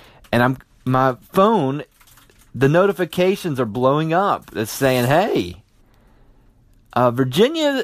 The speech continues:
is down sixteen." Like, what? What is happening? So I devote my attention to that game. And Virginia, the coach of Virginia, Tony Bennett,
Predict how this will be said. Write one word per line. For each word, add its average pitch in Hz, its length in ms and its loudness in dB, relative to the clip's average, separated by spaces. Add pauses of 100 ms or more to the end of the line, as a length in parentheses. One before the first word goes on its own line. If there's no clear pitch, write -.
is 165 220 2
down 196 500 0
sixteen." 226 1120 -2 (480)
Like, 156 180 0
what? - 580 0 (440)
What 185 300 2
is 392 160 4
happening? 226 800 -6
So - 220 -2
I 160 80 4
devote 156 480 2
my 180 160 0
attention 147 420 -4
to 113 60 -4
that 107 320 -2
game. 104 480 -2 (840)
And 175 180 2
Virginia, 175 760 0 (240)
the 147 200 0
coach 196 380 0
of 202 80 -10
Virginia, 156 460 -2
Tony 143 320 -2
Bennett, 117 500 -2